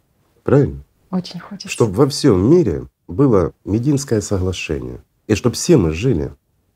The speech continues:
Speaker 1: по заветам великих пророков. И просто любили друг друга. Правильно?
Speaker 2: Пора превратить наш шаг в бег для того, чтобы построить созидательное общество.
Speaker 1: Правильно, потому что все зависит от нас.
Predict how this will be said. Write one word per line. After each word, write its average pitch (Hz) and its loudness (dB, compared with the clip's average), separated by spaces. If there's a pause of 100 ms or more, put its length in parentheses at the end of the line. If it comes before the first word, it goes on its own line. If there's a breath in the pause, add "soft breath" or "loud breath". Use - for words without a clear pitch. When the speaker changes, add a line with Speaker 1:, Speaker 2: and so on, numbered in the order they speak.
(120)
Speaker 1:
по 87 4
заветам 82 0
великих 90 -2 (280)
пророков. 67 -6 (1300)
И 78 -8
просто - -4 (320)
любили 95 -2
друг - -16
друга. 69 -10 (560)
Правильно? 104 -2 (340)
Speaker 2:
Пора 175 -4
превратить - -4
наш 165 0
шаг - -6 (140)
в 147 -6
бег 143 -2 (300)
для 156 -6
того, 170 -6
чтобы 180 -8
построить - -6
созидательное 147 -10
общество. - -16
Speaker 1:
Правильно, 80 0
потому 80 -4
что 71 -10
все - 2
зависит 82 -4
от 69 -10
нас. 65 -12